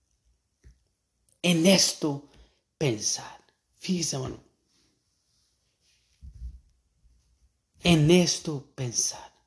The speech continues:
Y nos dice, hermanos, en Santiago uno ocho dice,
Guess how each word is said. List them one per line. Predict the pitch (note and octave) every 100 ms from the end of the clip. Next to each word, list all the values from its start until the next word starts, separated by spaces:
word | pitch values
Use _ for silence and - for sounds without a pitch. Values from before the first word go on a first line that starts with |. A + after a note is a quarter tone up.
| _ _ _ _ _ _ _ _ - -
Y | -
nos | F#3 D#3+
dice, | G#3 A3 A3
hermanos, | G#3 G#3 G#3+ G3
en | F3 D#3+
Santiago | D#3 D3 F#3 F#3+
uno | F#3+ G3 G3
ocho | F#3+ G3 G3
dice, | F#3 F#3 G3+ F#3+ - _